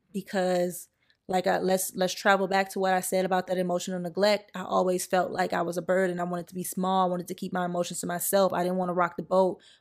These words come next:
all of that stuff. So that was showing up in this moment. So I didn't wanna text her because I didn't want to be a burden to her. I didn't want to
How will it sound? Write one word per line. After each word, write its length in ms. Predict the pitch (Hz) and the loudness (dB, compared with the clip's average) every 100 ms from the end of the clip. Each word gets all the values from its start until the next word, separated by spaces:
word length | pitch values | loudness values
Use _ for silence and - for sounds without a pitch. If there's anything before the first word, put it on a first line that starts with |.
| - | 0
all 160 | 180 | 2
of 100 | 175 | 4
that 200 | 185 214 | 4 2
stuff. 360 | 233 - 175 165 _ _ - - | 2 0 0 -2 _ _ -20 -8
So 160 | - 185 | -2 0
that 200 | 180 190 | 2 0
was 120 | 180 | -2
showing 420 | - 185 180 180 | -2 -2 -2 0
up 200 | 185 190 - | -2 -2 -4
in 100 | 180 | -4
this 200 | 170 185 | -4 0
moment. 480 | 202 254 214 185 - - - - _ | 2 4 2 -2 -8 -20 -20 -20 _
So 440 | - 185 185 180 - | 2 4 4 2 0
I 60 | 185 | 0
didn't 260 | 196 208 | 2 4
wanna 240 | 196 254 269 | 4 2 2
text 320 | 226 202 - | 0 -2 -2
her 160 | 190 | -2
because 400 | 180 185 196 180 - | -2 -2 0 0 -2
I 100 | 185 | -4
didn't 320 | 208 208 185 | -2 -2 -2
want 220 | 190 196 | -4 -6
to 100 | 185 | -10
be 140 | 180 | -6
a 80 | 175 | -6
burden 380 | 170 175 175 175 | -4 0 0 0
to 120 | 175 | -4
her. 200 | 170 165 | -2 0
I 80 | 165 | 0
didn't 220 | 190 190 | 0 0
want 260 | 185 185 - | -2 -2 -4
to 280 | - 185 175 | -4 -2 -4